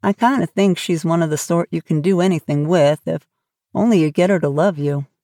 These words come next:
Marilla sniffed to express her contempt for Matthew's opinions concerning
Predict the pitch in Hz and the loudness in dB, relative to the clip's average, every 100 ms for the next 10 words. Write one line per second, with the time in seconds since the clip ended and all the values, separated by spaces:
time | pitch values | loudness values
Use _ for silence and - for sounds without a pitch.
0 | _ _ _ _ _ _ _ _ _ _ | _ _ _ _ _ _ _ _ _ _
1 | - 160 156 147 151 - 165 143 - - | -2 2 4 2 0 -2 0 0 -4 -18
2 | _ _ _ - 151 139 - 160 151 160 | _ _ _ -2 -2 -2 0 0 0 -2
3 | 143 147 - 175 143 - - 147 147 - | -4 -6 -2 -2 -2 -4 -4 0 0 -2
4 | 143 - - 190 180 139 147 - 147 143 | -6 -6 -4 2 2 2 -2 -4 -6 -4
5 | 165 160 165 | -2 0 0